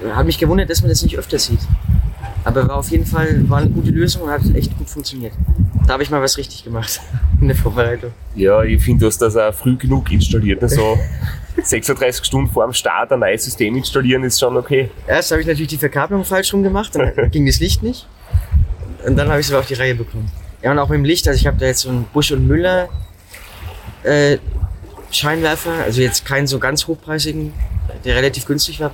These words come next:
Speaker 1: benutzt und hat auch, war genug Licht, hell genug, hat auch Fernlicht für die Abfahrt. Also so gut mit Licht ausgestattet wie jetzt war ich noch nie, dass ich immer alles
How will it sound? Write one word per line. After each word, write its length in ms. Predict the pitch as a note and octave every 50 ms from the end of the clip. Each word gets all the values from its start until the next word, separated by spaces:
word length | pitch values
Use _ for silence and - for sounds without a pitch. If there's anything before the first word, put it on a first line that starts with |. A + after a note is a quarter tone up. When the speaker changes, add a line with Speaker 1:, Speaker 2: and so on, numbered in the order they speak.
| - - -
Speaker 1:
benutzt 340 | - D3+ D#3 D3+ - - -
und 180 | - G#2+ G2+ -
hat 180 | A#2+ C3+ - -
auch, 280 | B2+ C3+ - - -
war 120 | B2+ B2+ B2
genug 260 | C3+ C#3+ D3 C#3+ C#3+
Licht, 240 | C#3+ D3 C#3+ - -
hell 160 | C3+ C3+ C3+
genug, 240 | C3+ C3 C#3+ D3 C#3 - - - - - - - - -
hat 100 | - B2+
auch 80 | C3 -
Fernlicht 400 | - D3+ C#3+ D#3 D#3+ D#3 - -
für 80 | -
die 120 | C3 C3+ -
Abfahrt. 400 | - - - D#3 D3 C#3+ - - - - - - - - - - - - - - - - - - - - - - - - - - -
Also 180 | - B2 C#3+
so 160 | C#3+ - D#3+
gut 120 | D#3+ F#3 E3+
mit 160 | E3+ D#3+ D3
Licht 200 | D#3+ D3+ - -
ausgestattet 500 | D#3 E3 - - - - D#3+ D3+ C#3+ A#2+ -
wie 120 | C3 C#3 C#3+
jetzt 180 | D3 - -
war 80 | C#3 C3
ich 80 | C3
noch 120 | B2+ B2 A#2+
nie, 200 | A#2+ B2 B2+ - - - - - - - - -
dass 120 | - A#2+ -
ich 100 | C3+ B2
immer 160 | B2 B2 -
alles 240 | - - - -